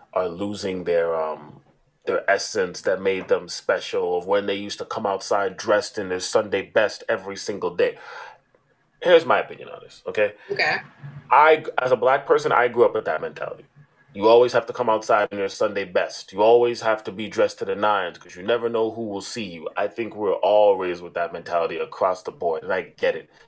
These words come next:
Speaker 1: I get it, I get it, I get it. I don't conform to that mentality because I think that that mentality is the predecessor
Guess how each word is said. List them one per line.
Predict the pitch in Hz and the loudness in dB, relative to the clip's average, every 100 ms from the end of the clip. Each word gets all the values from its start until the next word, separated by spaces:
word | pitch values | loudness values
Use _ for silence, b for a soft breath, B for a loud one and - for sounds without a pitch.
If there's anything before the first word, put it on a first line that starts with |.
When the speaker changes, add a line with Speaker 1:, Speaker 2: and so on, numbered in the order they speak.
| b | b
Speaker 1:
I | 85 | -14
get | - 95 90 | -6 -4 -2
it, | |
I | 87 | -4
get | 87 85 | -2 -4
it, | 80 | -4
I | |
get | 78 82 | -2 -2
it. | - B B B B B B _ _ _ _ _ - | -2 B B B B B B _ _ _ _ _ 2
I | 127 143 127 92 | 6 6 4 4
don't | 135 135 - | 6 6 4
conform | 123 117 120 117 90 | 0 2 4 4 4
to | 95 | -2
that | 80 | -2
mentality | 82 76 67 53 _ _ _ _ _ | -4 -14 -16 -18 _ _ _ _ _
because | 131 127 120 | 0 2 4
I | 117 | 2
think | - 139 139 | 0 0 0
that | 104 - | -2 0
that | 120 135 - | 2 2 0
mentality | 127 120 - - 135 117 95 82 - _ 120 | -4 -4 -6 0 2 2 -2 -14 -20 _ -6
is | 107 87 | -6 -6
the | 95 | -12
predecessor | - - 180 160 120 - 98 - 78 | -10 -6 -6 -4 -6 -4 -6 -6 -14